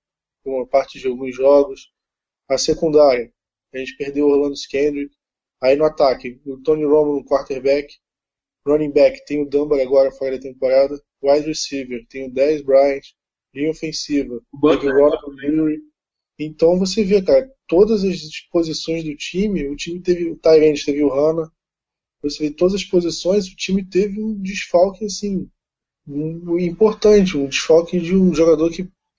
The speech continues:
Speaker 1: que era importante pro time, não era um reserva, um terceiro reserva. Tudo bem que o Hanna pode ser esse cara, mas era um cara que também participava, também bloqueava, agora ele tá de volta. Mas tirando os outros, o Tony Romo, uma lesão fundamental, o Dez Bryant,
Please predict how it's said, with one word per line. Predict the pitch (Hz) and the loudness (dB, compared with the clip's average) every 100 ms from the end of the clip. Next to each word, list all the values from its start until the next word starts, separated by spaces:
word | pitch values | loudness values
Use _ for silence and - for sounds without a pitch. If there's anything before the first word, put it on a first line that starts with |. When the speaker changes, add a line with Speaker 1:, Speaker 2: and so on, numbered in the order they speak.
| _ - | _ -6
Speaker 1:
que | 160 | 4
era | 156 180 | 6 6
importante | 196 196 156 - 165 - | 2 -2 -4 -4 -6 -8
pro | 151 | -14
time, | 143 - 139 127 | -12 -12 -10 -10
não | 135 147 | -6 -2
era | 156 | 0
um | 160 | 0
reserva, | 147 135 139 143 135 | -2 0 0 0 -2
um | 135 135 127 | -6 -8 -8
terceiro | 135 123 - 143 131 | -10 -10 -6 -4 -4
reserva. | 127 127 127 127 127 | -4 0 0 0 -8
Tudo | _ | _
bem | 175 165 | -8 -6
que | 165 | -2
o | |
Hanna | 135 147 151 | -2 0 -2
pode | 147 151 - | -4 -6 -6
ser | - | -10
esse | 147 - | -10 -8
cara, | - 135 135 _ _ _ _ | -2 -2 -2 _ _ _ _
mas | 131 131 127 | 0 0 2
era | 143 | 2
um | 160 | 2
cara | 165 165 | 2 2
que | 160 | 2
também | 156 151 | -2 -2
participava, | 143 - - 147 139 | -6 -8 -2 4 4
também | 127 135 135 | 4 -6 -4
bloqueava, | 135 - 135 135 127 | -6 -2 0 0 -2
agora | 127 139 | -4 -4
ele | 143 | -2
tá | 151 | -4
de | 139 | -4
volta. | 131 131 117 _ _ _ _ _ | -2 -2 -2 _ _ _ _ _
Mas | 131 139 143 139 | -2 2 0 -2
tirando | - 156 175 190 | -2 2 2 2
os | 147 | 0
outros, | 151 202 190 | 0 0 0
o | 151 | -6
Tony | 160 175 | -2 0
Romo, | 156 175 185 | 2 2 4
uma | 160 | 2
lesão | 147 151 | 2 -2
fundamental, | 151 143 147 147 131 147 143 | -6 -6 -4 -4 0 0 2
o | |
Dez | 151 143 | 2 0
Bryant, | 135 143 151 147 | 2 2 4 2